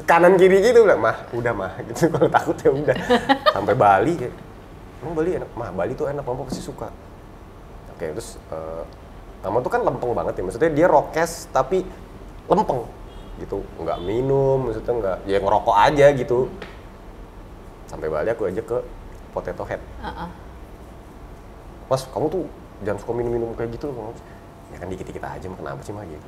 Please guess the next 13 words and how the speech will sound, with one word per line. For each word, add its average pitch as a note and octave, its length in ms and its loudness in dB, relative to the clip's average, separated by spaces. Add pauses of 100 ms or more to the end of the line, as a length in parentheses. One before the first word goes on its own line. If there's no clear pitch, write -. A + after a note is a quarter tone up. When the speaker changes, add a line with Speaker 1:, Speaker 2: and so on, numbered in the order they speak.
(220)
Speaker 1:
Kalau E2+ 140 0
manggung G2+ 400 2
ya A2 240 6
namanya G#2 300 2
manggung, G2 260 2
kita C3 160 0
kan C#3+ 80 0
nggak G2+ 160 -2
tahu F2 100 -2
gitu. C#2+ 140 -12 (880)
Sampai D2+ 180 -10
Potato C#2 300 -6
Head, E2+ 160 -6